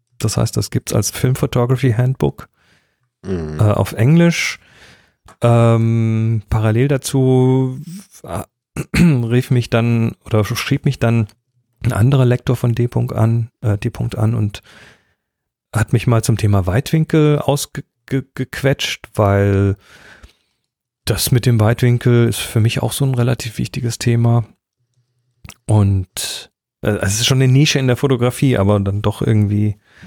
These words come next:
Speaker 1: eine schöne Nische. Und, äh, hat mich gefragt, ob es, ob es möglich wäre, darüber ein Buch zu schreiben. Und ich gesagt, „Ja,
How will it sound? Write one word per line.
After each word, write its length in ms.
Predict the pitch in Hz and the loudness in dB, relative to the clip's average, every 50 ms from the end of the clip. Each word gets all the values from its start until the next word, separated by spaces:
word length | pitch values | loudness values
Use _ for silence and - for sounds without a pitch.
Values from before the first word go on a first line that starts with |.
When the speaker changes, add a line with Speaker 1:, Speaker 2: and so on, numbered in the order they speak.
| - _ _ _ - | -20 _ _ _ -6
Speaker 1:
eine 80 | 95 | -6
schöne 300 | - - 120 120 117 107 | -2 0 0 2 2 2
Nische. 400 | 101 95 95 92 - - 107 104 | 0 0 -2 -4 -4 -4 -4 -4
Und, 380 | 101 110 107 101 98 - - _ _ _ _ _ _ _ _ _ _ _ _ _ _ _ _ _ - | -2 0 -2 -2 -2 -6 -14 _ _ _ _ _ _ _ _ _ _ _ _ _ _ _ _ _ -2
äh, 60 | 113 | 2
hat 1500 | 107 104 104 104 104 101 101 101 101 101 101 104 104 104 104 104 101 - - - - - 117 113 117 101 - - - - | 2 4 4 4 4 4 4 4 4 4 4 4 2 2 0 -2 -6 -12 -16 -16 -14 -14 -12 -10 -6 -6 -6 -4 0 -2
mich 120 | 117 - | -2 0
gefragt, 360 | - 107 - 113 110 117 - | 0 -2 -2 0 -2 0 -2
ob 100 | 120 - | -2 -2
es, 240 | 120 101 - - - | -2 -2 -2 -4 -4
ob 160 | - 104 - | -6 -4 -4
es 120 | - 101 - | -4 0 0
möglich 380 | 113 107 110 - - 123 - | 2 0 2 0 -2 -2 0
wäre, 240 | 135 131 135 135 139 | 0 0 2 2 2
darüber 280 | 131 135 135 135 135 131 | 2 2 2 2 2 2
ein 80 | 131 | 0
Buch 180 | 127 - 143 - | 0 -2 -6 -6
zu 140 | - - 117 | -4 -4 -4
schreiben. 600 | - - 101 90 87 90 95 98 92 92 92 92 _ - | -2 -2 -2 0 0 0 0 0 0 0 -2 -4 _ -8
Und 340 | - 110 95 87 90 92 87 _ - - _ _ _ _ _ _ _ _ - | -4 -2 -2 -2 -2 -4 -6 _ -18 -20 _ _ _ _ _ _ _ _ -12
ich 60 | - 104 | -4 -2
gesagt, 260 | 104 104 95 - - | 0 0 0 0 -2
„Ja, 160 | 98 87 | -2 -2